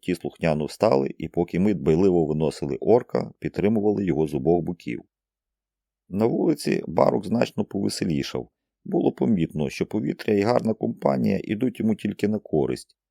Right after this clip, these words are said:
Він довший час не замовкав, розпитував про всілякі дрібнички, поки Катя не вирішила, що з нього досить на сьогодні, і не влила йому примусово в пащеку знеболювальне.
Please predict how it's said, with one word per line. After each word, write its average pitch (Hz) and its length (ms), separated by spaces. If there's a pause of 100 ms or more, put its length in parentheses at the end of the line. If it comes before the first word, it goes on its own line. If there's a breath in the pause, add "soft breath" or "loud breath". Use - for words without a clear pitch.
(320)
Він - 220
довший 107 300
час - 300
не 101 100
замовкав, 95 640
розпитував 78 640
про 82 120
всілякі 82 440
дрібнички, 78 760
поки - 240
Катя - 320
не 92 120
вирішила, 101 560
що 87 200
з 85 60
нього 98 220
досить 73 440
на 69 80
сьогодні, 67 560 (340)
і - 100
не 78 140
влила 131 320
йому 110 260
примусово 104 600
в - 80
пащеку 85 480
знеболювальне. 64 840